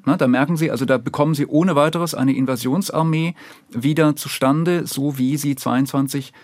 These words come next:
in die Ukraine eingerückt ist. Und, ähm, wenn Sie das an der richtigen Stelle, äh, konzentrieren. Ähm, gut,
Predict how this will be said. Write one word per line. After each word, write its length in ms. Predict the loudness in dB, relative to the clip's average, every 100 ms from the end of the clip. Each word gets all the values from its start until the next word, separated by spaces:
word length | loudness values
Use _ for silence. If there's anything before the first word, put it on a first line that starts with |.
| _
in 140 | -2 0
die 80 | 0
Ukraine 460 | -4 -4 -2 -2
eingerückt 640 | -2 -2 -2 -6 -10 -18 -6
ist. 480 | -4 -4 -8 -14 -20 -20 -20 -20 -20 -2
Und, 400 | 2 2 0 -4 -2
ähm, 260 | 0 2
wenn 160 | 0 0
Sie 120 | 0
das 540 | 0 -2 -6 -8 -10 -14 _ -12 -10 -6
an 120 | 0 0
der 100 | 0
richtigen 340 | -2 -2 -2
Stelle, 760 | 0 0 2 2 0 -2 -2 -2
äh, 40 |
konzentrieren. 960 | -2 -4 -4 -6 -4 -2 2 4 2 0 -4
Ähm, 640 | 0 2 2 0 0 -2 -2
gut, 280 | -2 -4